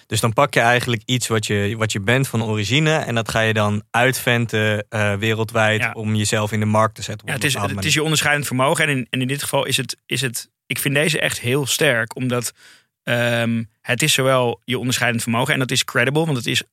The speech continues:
Speaker 2: is niet bedacht. Het is gewoon gevormd. Eh, eh, die opleiding is wereldwijd toonaangevend.
Speaker 1: Ja.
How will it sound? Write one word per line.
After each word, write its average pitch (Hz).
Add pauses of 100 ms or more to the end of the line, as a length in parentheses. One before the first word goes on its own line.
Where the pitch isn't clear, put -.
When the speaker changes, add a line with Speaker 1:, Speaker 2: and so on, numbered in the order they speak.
(120)
Speaker 2:
is 113
niet 139
bedacht. 107
Het -
is 120
gewoon 117
gevormd. 117
Eh, 57
eh, -
die 117
opleiding 113
is 131
wereldwijd 127
toonaangevend. 135
Speaker 1:
Ja. 107